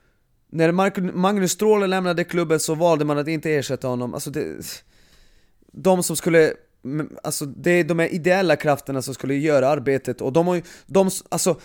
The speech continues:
det som man gjort på sociala medier hittills, man ska vara tacksam att ens det finns. För att det är folk som är oavlönade som hanterar det jobbet. Och man ska vara tacksam för att de här människorna finns. Men det, det räcker ju inte.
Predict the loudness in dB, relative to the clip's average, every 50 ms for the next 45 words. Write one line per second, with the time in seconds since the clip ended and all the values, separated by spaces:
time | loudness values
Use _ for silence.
0 | -20 _ 0 4 4 4 4 4 2 2 2 2 2 0 0 -2 -4 -6 -4 -4
1 | 0 2 2 2 4 2 2 0 0 0 0 0 0 -2 -2 -2 -6 -6 -4 -2
2 | -2 -2 0 0 -2 0 2 4 2 2 2 2 0 2 2 2 2 0 0 -2
3 | -2 -2 -2 -2 -4 -6 -4 -2 -2 -2 -2 -4 -6 -8 -6 -6 -4 -6 -6 -8
4 | -8 -6 -2 -2 -2 -2 0 0 0 0 2 2 0 0 0 0 -2 -2 0 0
5 | 0 0 2 2 2 2 0 -2 -6 -6 -6 -6 -6 -6 -6 -6 -6 -6 -8 -8
6 | -10 _ _ _ _ _ _ _ _ _ _ _ -8 -6 -6 -2 0 0 2 2
7 | 2 0 -4 -6 -6 -6 -8 -8 -8 -10 -12 -8 -6 -6 -4 -4 -4 -4 -4 0
8 | 2 2 2 0 0 -4 -6 -4 -2 -2 -2 -2 0 -2 -2 -2 -2 -4 -4 -6
9 | -8 -8 -6 -4 -6 -4 -6 -8 -10 -14 _ -20 -20 -20 _ -8 -6 -2 0 0
10 | 0 0 2 2 2 2 0 -4 -6 -8 -8 -8 -8 -10 -14 -18